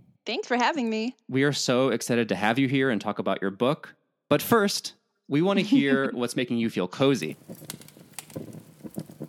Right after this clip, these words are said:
Speaker 2: So what is making you feel cozy?
Speaker 1: Um, so I'm gonna cheat and name more than one thing, um, 'cause I'm, we're currently, I'm recording this,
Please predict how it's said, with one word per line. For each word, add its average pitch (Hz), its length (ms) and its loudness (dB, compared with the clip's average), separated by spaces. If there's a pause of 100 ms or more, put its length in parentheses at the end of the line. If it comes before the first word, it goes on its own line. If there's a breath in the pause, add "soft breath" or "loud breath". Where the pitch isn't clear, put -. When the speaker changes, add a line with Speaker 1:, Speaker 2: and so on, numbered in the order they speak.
(640)
Speaker 2:
So - 160 0
what 220 180 4
is 226 60 2
making 139 220 2
you 113 80 0
feel 92 160 -4
cozy? 80 400 -4 (380)
Speaker 1:
Um, 208 420 2
so 220 320 0
I'm 202 180 2
gonna 262 160 0
cheat 214 320 -2
and 202 80 -2
name 190 160 0
more 180 160 0
than 185 160 -2
one 208 180 0
thing, 180 400 -6 (360 loud breath)
um, 170 400 2
'cause 202 260 -2
I'm, 196 320 2
we're 208 80 0
currently, 254 340 2
I'm 208 140 2
recording 247 320 2
this, 240 240 0